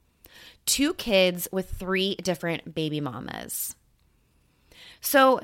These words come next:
fast forward our story to April fourth, two thousand fifteen.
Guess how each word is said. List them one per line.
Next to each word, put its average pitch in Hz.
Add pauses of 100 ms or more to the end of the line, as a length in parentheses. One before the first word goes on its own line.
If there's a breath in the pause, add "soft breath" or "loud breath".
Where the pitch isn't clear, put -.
fast 294
forward 190
our 180
story 156
to 170
April 359
fourth, 170
two 202
thousand 175
fifteen. -